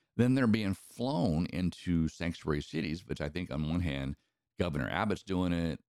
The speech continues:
DeSantis is doing it, just to say this is a problem nationwide. So this, these sanctuary cities that were usually immune to this because they're saying, "Hey,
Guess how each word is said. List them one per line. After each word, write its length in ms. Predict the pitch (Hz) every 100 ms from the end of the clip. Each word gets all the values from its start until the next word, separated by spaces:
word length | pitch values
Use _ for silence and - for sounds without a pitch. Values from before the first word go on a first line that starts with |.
| _ _ -
DeSantis 520 | - 95 98 - -
is 80 | 71
doing 320 | 76 76 73
it, 180 | 71 62 _ _ -
just 440 | - - - -
to 80 | -
say 320 | 98 - 127
this 220 | 78 85 -
is 80 |
a 60 | -
problem 500 | - 73 73 69 80 - -
nationwide. 840 | 80 76 - 65 65 69 64 55 - _
So 140 | - 85
this, 260 | 85 - -
these 200 | 80 -
sanctuary 480 | 101 113 - 87
cities 300 | 76 90 80 71
that 120 | 53
were 120 | 71
usually 680 | 64 85 117 156 120 92 64
immune 400 | 78 82 117 98
to 100 | 69
this 380 | 55 53 85 - _ _ -
because 360 | 92 82 80 69
they're 220 | 71 73
saying, 300 | - 76 69
"Hey, 300 | 76 -